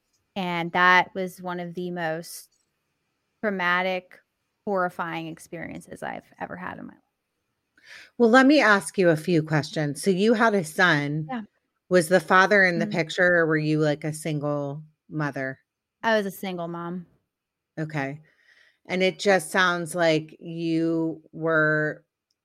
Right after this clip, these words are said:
Speaker 2: having issues with, like, drugs and alcohol. Were you high at the time that this took place or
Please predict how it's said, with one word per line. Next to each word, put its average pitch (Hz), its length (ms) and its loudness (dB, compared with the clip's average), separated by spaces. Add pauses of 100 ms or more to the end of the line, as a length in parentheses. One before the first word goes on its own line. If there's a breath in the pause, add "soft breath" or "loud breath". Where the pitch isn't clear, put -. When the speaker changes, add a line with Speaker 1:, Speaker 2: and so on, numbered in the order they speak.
(120)
Speaker 2:
having 160 400 -6
issues 156 480 -6
with, 156 200 -6
like, 147 200 -6
drugs 156 360 -4
and 151 140 -6
alcohol. 151 880 -4
Were 156 200 0
you 160 280 -2
high 156 400 0
at 160 160 -2
the 156 120 -6
time 156 500 -8
that 143 180 -6
this 151 220 -8
took 156 260 -10
place 156 480 -8
or 139 340 -6